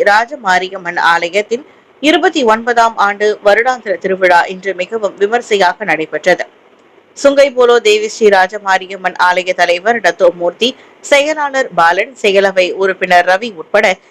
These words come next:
இளைஞர் படையினர் ஆலய திருவிழாவை வெற்றிகரமாக நடத்தினர். நேற்று சனிக்கிழமை இரவு நடைபெற்ற சிறப்பு பூஜையில் மாய்கா தேசிய துணைத் தலைவர் டத்தோ ஸ்ரீ எம் சரவணன் கலந்து சிறப்பித்தார். இன்று ஞாயிற்றுக்கிழமை நடைபெற்ற ஆலய திருவிழாவில்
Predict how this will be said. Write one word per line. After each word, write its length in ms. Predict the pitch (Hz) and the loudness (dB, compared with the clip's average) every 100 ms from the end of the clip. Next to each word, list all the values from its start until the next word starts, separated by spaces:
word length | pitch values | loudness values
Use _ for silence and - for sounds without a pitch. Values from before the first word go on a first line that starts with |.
| _ - | _ -2
இளைஞர் 440 | 269 339 339 339 | 2 2 -2 -4
படையினர் 460 | 247 240 233 226 226 | 0 0 2 0 2
ஆலய 420 | 196 214 262 247 | 2 0 -2 -6
திருவிழாவை 560 | 214 208 208 190 190 175 | -4 -2 2 2 0 -4
வெற்றிகரமாக 760 | 185 185 277 262 233 196 185 190 | -6 -4 -2 -2 0 0 0 -2
நடத்தினர். 540 | 170 151 - 170 117 - _ _ _ _ _ _ | -2 -2 -2 -2 -2 -8 _ _ _ _ _ _
நேற்று 320 | 277 285 277 247 | 0 2 0 2
சனிக்கிழமை 580 | 262 269 269 254 226 | 0 0 -4 -4 0
இரவு 260 | 214 220 220 | 2 0 0
நடைபெற்ற 560 | 196 196 196 190 262 294 | -2 -2 0 -2 0 0
சிறப்பு 340 | - 196 202 185 | 2 2 0 -2
பூஜையில் 460 | 175 170 233 202 - _ _ | 0 2 2 0 -4 _ _
மாய்கா 480 | 247 262 302 302 294 | 0 2 0 -2 -2
தேசிய 460 | 208 220 220 220 196 | 2 2 0 0 0
துணைத் 280 | 208 208 202 | 2 0 0
தலைவர் 360 | 196 196 254 | 0 0 2
டத்தோ 200 | 220 190 | 0 -2
ஸ்ரீ 240 | 202 196 190 | -4 -2 0
எம் 160 | 190 185 | 0 2
சரவணன் 440 | 190 240 247 208 | 2 2 -2 -2
கலந்து 380 | 185 185 185 170 | -2 -2 -2 -6
சிறப்பித்தார். 560 | 180 156 160 156 160 - - _ _ _ _ | -4 -4 -6 0 0 0 -8 _ _ _ _
இன்று 320 | 254 277 262 226 | 0 2 2 2
ஞாயிற்றுக்கிழமை 720 | 240 233 233 240 220 214 202 | 2 0 -4 -6 -4 -4 -2
நடைபெற்ற 580 | 190 190 190 190 247 | 0 0 -2 2 2
ஆலய 380 | - 202 196 196 | 4 2 0 -6
திருவிழாவில் 640 | 196 190 180 180 175 247 | -2 -2 2 2 2 -2